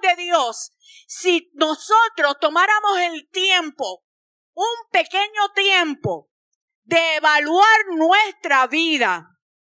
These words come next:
de evaluar nuestra situación espiritual, de cómo cada uno de nosotros nos encontramos, y si hiciéramos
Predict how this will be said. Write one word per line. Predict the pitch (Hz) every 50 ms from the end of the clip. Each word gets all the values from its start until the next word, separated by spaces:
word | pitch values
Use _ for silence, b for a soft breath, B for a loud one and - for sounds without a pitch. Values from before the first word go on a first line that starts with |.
| _ _ _
de | _ 359 359
evaluar | 370 359 339 339 330 339 339 359 381 415 440 440 427 427
nuestra | 415 392 381 - - 381 349 330
situación | 311 - - 370 370 359 359 359 339 330 311 254 - - 359 359 381 403 427 427 415 415 392
espiritual, | - - _ - 381 359 349 320 311 311 - - 339 349 359 359 359 339 311 247 196 160 _ _ _ _ _ _ _ _ _ _ _ _ _
de | _ - 320 320 320 -
cómo | 370 415 427 427 427 403 415
cada | 415 403 403 392 403 403 392
uno | 403 427 453 440 440 415
de | 381 370 349
nosotros | 330 320 311 - 392 403 427 427 440 427 403
nos | 381 370 339
encontramos, | 349 359 359 339 302 359 330 330 311 311 302 285 - - 392 415 427 415 415 392 349 302 262 247 226 208 190 - - - - _ _ _ _
y | _ - - - 311 277
si | - 339
hiciéramos | 320 - - 381 392 392 415 415 415 403 392 381